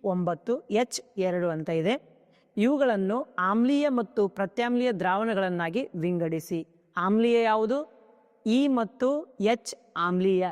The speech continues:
ಯಾಕಂದ್ರೆ ಪಿ ಎಚ್ ಏಳಕ್ಕಿಂತ ಕಡಿಮೆ. ಜಠರದಲ್ಲಿನ ಹೆಚ್ಚುವರಿ ಆಮ್ಲವನ್ನು ತಟಸ್ಥಗೊಳಿಸಲು ಬಳಸುವ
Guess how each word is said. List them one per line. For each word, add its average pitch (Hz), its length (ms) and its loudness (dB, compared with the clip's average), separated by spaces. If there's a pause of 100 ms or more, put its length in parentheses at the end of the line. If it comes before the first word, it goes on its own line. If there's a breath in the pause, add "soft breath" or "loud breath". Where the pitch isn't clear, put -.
(120)
ಯಾಕಂದ್ರೆ 185 380 -2
ಪಿ 185 240 -2
ಎಚ್ 190 260 -4
ಏಳಕ್ಕಿಂತ 165 460 -2
ಕಡಿಮೆ. 170 400 -2 (880 soft breath)
ಜಠರದಲ್ಲಿನ 269 680 2
ಹೆಚ್ಚುವರಿ 233 420 2
ಆಮ್ಲವನ್ನು 185 680 2
ತಟಸ್ಥಗೊಳಿಸಲು 196 720 0
ಬಳಸುವ 175 340 0